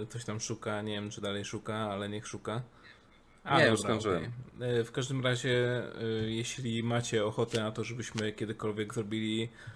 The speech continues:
Speaker 1: e, jakiś, nie wiem, kompletnie oddzielny odcinek tylko i wyłącznie,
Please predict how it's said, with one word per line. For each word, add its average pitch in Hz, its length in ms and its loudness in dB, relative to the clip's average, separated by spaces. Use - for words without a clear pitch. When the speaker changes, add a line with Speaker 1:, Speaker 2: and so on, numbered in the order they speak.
Speaker 1:
e, 101 480 2
jakiś, 139 400 -2
nie 120 60 0
wiem, 104 240 0
kompletnie 113 480 -2
oddzielny 113 480 0
odcinek 110 540 -2
tylko 117 240 -6
i 107 120 -4
wyłącznie, 107 880 0